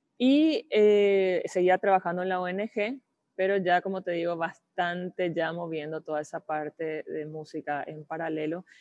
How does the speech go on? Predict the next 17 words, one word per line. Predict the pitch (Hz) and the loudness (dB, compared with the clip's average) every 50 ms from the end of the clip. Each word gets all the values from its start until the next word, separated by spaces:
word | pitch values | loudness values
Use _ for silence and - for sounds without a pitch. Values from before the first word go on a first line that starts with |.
| _ _ | _ _
Y | - 233 | -6 0
también, | 214 233 220 220 214 214 220 233 240 240 - - - | 2 2 2 4 4 4 4 4 2 0 -2 -2 -2
eh, | 196 190 190 170 185 175 | -2 0 0 0 -2 -2
empecé | - 202 190 202 196 - 208 | -2 -2 -2 -2 -2 0 -2
a | 196 | -2
hacer | 190 - 185 180 | 0 0 -2 -2
entrevistas | 190 190 185 - 196 185 165 170 185 180 - - 165 160 | -2 -2 -2 0 0 0 2 2 0 0 -2 -4 -6 -6
internacionales. | 156 156 156 156 156 151 151 151 - - 156 151 139 131 131 120 - 156 160 - | -6 -6 -4 -4 -4 -4 -6 -8 -10 -10 -10 -10 -10 -10 -12 -12 -12 -14 -10 -10
Había | 160 160 165 170 175 | -8 -4 -2 -2 -2
viajado | 180 180 180 175 - - 165 160 165 175 180 190 196 208 208 - _ _ _ _ _ _ _ _ _ _ _ _ _ | -2 -2 -4 -6 -6 -6 -4 -2 -2 -2 -2 -4 -6 -8 -10 -14 _ _ _ _ _ _ _ _ _ _ _ _ _
en | - 196 196 196 196 196 196 196 | 2 4 6 6 6 4 4 2
el | 196 196 190 190 185 | 2 2 2 2 2
dos | 170 190 185 175 | 2 0 -2 -2
mil | 185 185 190 190 196 196 196 190 185 - - | -4 -4 -4 -2 -2 0 0 0 0 2 4
once | 185 208 240 269 285 285 262 233 - 208 190 190 196 - | 4 4 4 4 4 2 2 2 4 4 6 6 4 2
a | - 180 175 | -2 -4 -2
Inglaterra | 175 175 165 160 - - 185 185 180 170 165 165 170 185 | 0 0 0 0 2 4 4 4 4 4 2 0 -2 -4